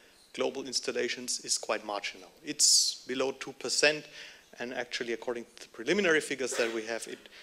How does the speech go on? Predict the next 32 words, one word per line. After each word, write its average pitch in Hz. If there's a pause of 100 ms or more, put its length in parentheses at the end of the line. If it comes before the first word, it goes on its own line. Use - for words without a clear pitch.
(140)
the 120
share 131
of 120
offshore 123
wind 120 (400)
went 117 (160)
down 110
in 101
the 98 (160)
past -
year. 110 (400)
So, 123
um, 117 (500)
that's 123
something 127
you 120
can 120
see, 131
that 120
really 123
the 120
mainstream 123 (420)
of 131
wind 135
technology 120
utilization 113
to, 120 (380)
today 131
is, 139
and 120 (360)
in 120
the 113